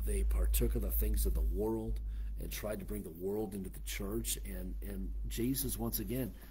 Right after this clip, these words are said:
commends these, this church at Ephesus. "Hey, hey, you, you hate the deeds of the Nicolaitans, which I also hate, but you left your first love." And then verse number seven, he closes out, and Jesus closes out, and he says,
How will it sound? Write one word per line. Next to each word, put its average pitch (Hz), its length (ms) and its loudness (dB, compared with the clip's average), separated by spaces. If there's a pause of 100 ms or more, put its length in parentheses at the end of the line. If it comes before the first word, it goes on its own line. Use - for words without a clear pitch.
(140)
commends 107 580 0
these, 85 400 -2 (140)
this - 220 2
church - 320 -2
at 98 60 -4
Ephesus. 107 380 -4
"Hey, 123 280 -2 (340)
hey, 117 100 -2
you, 110 280 -2
you 117 220 -2
hate 143 280 0
the 131 100 2
deeds 117 280 0
of 107 80 -4
the 104 60 -6
Nicolaitans, 101 640 -4
which 101 160 -6
I 92 60 -6
also 101 320 -4
hate, - 540 -8 (2250)
but - 160 -6
you 101 60 -2
left 98 240 -4
your 92 80 -6
first 101 280 -2
love." 98 300 -8 (1300)
And 95 100 -6
then 143 160 2
verse 147 220 4
number 135 160 2
seven, 104 360 4
he 95 60 -2
closes 113 500 4
out, 92 360 -2
and 104 80 -8
Jesus 101 380 2
closes 104 440 0
out, 101 80 -2
and 92 80 -4
he 95 40 -4
says, 95 320 0